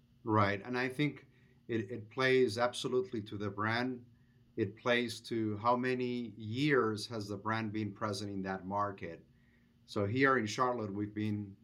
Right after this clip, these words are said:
uh, around for forty-five years. If you were to implement that strategy in a Houston or a Chicago where we are not there, it's a much riskier proposition versus here. Here, y-,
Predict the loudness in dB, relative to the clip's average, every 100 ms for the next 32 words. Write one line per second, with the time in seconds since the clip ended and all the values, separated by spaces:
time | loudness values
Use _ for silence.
0 | -10 -8 -8 -6 0 0 0 -8 -8 -4
1 | -4 -6 -8 -4 -2 0 -2 -8 -12 _
2 | _ _ _ -6 -2 0 6 6 6 2
3 | -2 -2 -2 -4 0 0 0 -4 -4 -4
4 | 0 0 0 -4 -6 -6 -8 -16 _ _
5 | _ _ -2 2 2 2 -2 0 -2 -2
6 | -2 -2 -6 -8 -18 _ _ -2 -2 -2
7 | -4 -2 -2 0 -4 -4 -4 -4 -4 -8
8 | _ -20 -10 -2 6 8 8 4 0 -2
9 | -6 -2 0 0 -4 -10 _ _ _ -4
10 | -4 -2 -2 0 0 0 -6 -4 -4 -4
11 | -4 -4 -2 -2 -2 -4 -6 -4 -6 -6
12 | -6 -6 -6 -10 -6 0 2 0 -4 _
13 | _ _ _ 2 4 6 4 2 -4